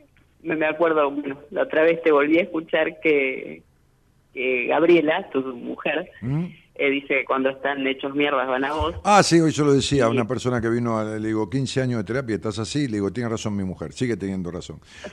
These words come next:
Speaker 2: Porque a mí
Speaker 1: eh,
Speaker 2: me, me
Speaker 1: decile a
Speaker 2: pasan,
Speaker 1: Gabriela que
Speaker 2: me
Speaker 1: sí.
Speaker 2: pas-, me pasan dos cosas, mirá. Es muy loco. Hay gente que digo, "Hola, ¿qué tal? ¿Cómo te va?". Son las menos, ¿no?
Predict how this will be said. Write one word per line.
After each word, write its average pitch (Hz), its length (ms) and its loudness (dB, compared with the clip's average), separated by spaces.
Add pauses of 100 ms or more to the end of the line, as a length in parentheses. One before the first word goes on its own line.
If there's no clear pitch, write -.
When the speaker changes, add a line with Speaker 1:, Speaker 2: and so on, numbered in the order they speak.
Speaker 2:
Porque 175 240 2
a 156 140 -4
mí 196 100 0
Speaker 1:
eh, 220 40 2
Speaker 2:
me, 214 60 4
me 214 100 4
Speaker 1:
decile 170 120 4
a 180 60 0
Speaker 2:
pasan, 156 320 2
Speaker 1:
Gabriela 143 460 2
que - 80 -8
Speaker 2:
me 180 80 -2
Speaker 1:
sí. - 60 -8
Speaker 2:
pas-, - 240 -2
me 175 140 -2
pasan 190 300 -4
dos 160 120 0
cosas, 98 280 -6
mirá. 104 280 -4 (1400)
Es 170 80 2
muy 185 180 2
loco. 95 460 0
Hay 139 100 -8
gente 185 220 -8
que 156 80 -6
digo, 151 100 -12
"Hola, 151 240 2
¿qué 131 80 -8
tal? 127 240 -6
¿Cómo 104 180 -10
te 107 120 -8
va?". 110 180 -8
Son 90 220 -6
las 78 100 -4
menos, 67 300 -6
¿no? 95 200 -8